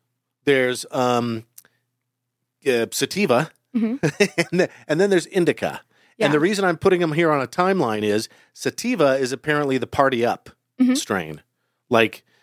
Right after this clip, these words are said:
Speaker 1: you know, you don't get too dopey or whatever.
Speaker 2: Yeah, at least that's what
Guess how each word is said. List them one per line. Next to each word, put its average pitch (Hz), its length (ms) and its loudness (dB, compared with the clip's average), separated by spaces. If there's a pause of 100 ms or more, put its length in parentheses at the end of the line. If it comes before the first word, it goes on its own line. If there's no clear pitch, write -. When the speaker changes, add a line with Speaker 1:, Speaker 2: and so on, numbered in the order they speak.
(180)
Speaker 1:
you 127 80 2
know, 117 240 4
you 143 160 -4
don't 151 140 2
get 143 200 0
too 156 140 -2
dopey 131 440 0
or 131 100 2
whatever. 127 680 0
Speaker 2:
Yeah, 226 320 -2
at 247 160 2
least 262 200 -4
that's 262 180 -4
what 254 220 0